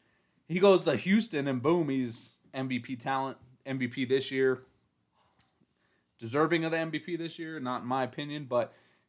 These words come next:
you know, he was the people's favorite. And he's a great player. Like, I'm not a Houston fan by any means, obviously. Um, I'm not a big fan of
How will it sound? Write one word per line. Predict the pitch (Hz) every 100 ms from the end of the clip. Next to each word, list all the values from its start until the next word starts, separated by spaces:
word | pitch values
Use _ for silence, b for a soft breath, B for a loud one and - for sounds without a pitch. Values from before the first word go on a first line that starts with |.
| -
you | 120 120
know, | 113
he | 123
was | 120 127 110
the |
people's | 101 156 127 104
favorite. | - 101 104 127 - _ _ _ _ _ _ _ _ _ _ _ _ _ _ _ _ -
And | 160
he's | 185
a | 160
great | 165 151
player. | 143 151 - _ _
Like, | - 107 101 _ _ _ _ -
I'm | 113 135
not | 135 131
a |
Houston | 104 147 160 139
fan | 127 147 156
by | 147 110
any | 120 113
means, | 113 135 143 131 - -
obviously. | 113 117 131 135 - 151 165 160 _
Um, | 107 104 101 101 101 101 - -
I'm | 104
not | 110 104
a |
big | 104 101
fan | - 104 117
of | 101 -